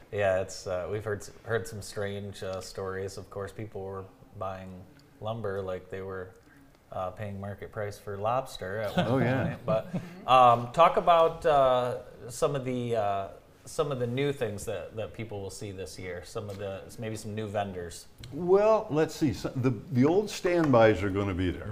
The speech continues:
Speaker 2: Our
Speaker 1: Mm-hmm.
Speaker 2: contractors are always there, but they're gonna have probably more importantly new items. Um, they're gonna have the latest in interior decorating
Speaker 1: Mm-hmm.
Speaker 2: or the latest in cabinetry. Um,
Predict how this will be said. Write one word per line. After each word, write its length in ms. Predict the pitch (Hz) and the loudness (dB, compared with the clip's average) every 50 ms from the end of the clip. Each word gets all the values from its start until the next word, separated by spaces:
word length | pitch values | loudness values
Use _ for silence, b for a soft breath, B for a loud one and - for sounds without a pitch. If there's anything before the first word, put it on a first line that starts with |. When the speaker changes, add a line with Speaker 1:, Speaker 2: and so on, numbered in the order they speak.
| 113 | -2
Speaker 2:
Our 100 | 90 104 | -2 -2
Speaker 1:
Mm-hmm. 60 | 101 - | -2 -2
Speaker 2:
contractors 680 | 117 110 110 104 - 110 104 101 101 - 101 92 82 92 | -2 -2 -2 -2 0 0 0 0 -2 -4 -6 -6 -4 -2
are 80 | 98 | -2
always 260 | 98 95 98 95 92 90 | 0 0 0 -2 -2 0
there, 160 | 104 101 101 | 0 0 0
but 160 | 95 113 - | 0 -2 0
they're 140 | - 147 160 | 0 -2 -2
gonna 240 | 151 196 202 196 165 | 0 -2 -4 -2 -2
have 200 | 175 175 156 127 127 127 123 - | -2 -2 -2 -2 -2 -6 -6 0
probably 400 | 131 135 139 139 131 117 120 110 | 0 2 2 2 0 0 0 0
more 220 | 110 117 120 117 | 0 0 0 0
importantly 420 | 110 95 - 131 127 - 95 98 | -2 -2 -2 -2 -2 -2 -4 -4
new 220 | 95 98 104 101 101 | -2 -2 -2 -2 -2
items. 420 | 101 98 82 73 65 - - - B B B B B B B B B B | -2 -4 -6 -8 -10 -14 -18 -20 B B B B B B B B B B
Um, 320 | 104 98 92 92 90 85 85 | -2 2 2 2 2 0 0
they're 120 | 101 104 104 | 0 0 2
gonna 280 | 87 104 107 104 101 | 4 2 2 2 2
have 240 | 95 104 110 104 87 | 2 2 2 0 0
the 80 | 92 98 | 0 0
latest 460 | 92 98 101 101 98 98 - - - | 0 0 0 0 -2 -4 -6 -8 -8
in 120 | 98 95 | -6 -4
interior 460 | 92 92 90 - - 101 95 95 90 85 | -4 -4 -6 -6 -6 -6 -4 -4 -4 -4
decorating 580 | 78 87 85 80 - 76 73 71 65 65 101 | -4 -4 -6 -6 -6 -8 -10 -10 -10 -12 -12
Speaker 1:
Mm-hmm. 520 | 101 92 95 90 87 - - - - - 98 | -12 -12 -12 -14 -14 -16 -18 -18 -10 -4 -2
Speaker 2:
or 120 | 92 95 | -2 0
the 80 | 85 87 | 0 0
latest 460 | 90 92 98 104 98 101 92 - - | -2 0 0 0 -2 -2 -4 -6 -6
in 120 | 110 98 90 | -6 -6 -6
cabinetry. 640 | - - 107 95 90 85 85 80 - - - - - - B B B B B B B B | -4 -2 -2 -2 0 -2 -4 -6 -8 -12 -16 -16 -16 -18 B B B B B B B B
Um, 580 | - 80 73 73 73 73 73 71 71 69 67 67 | -6 -6 -4 -4 -4 -6 -6 -6 -8 -10 -10 -12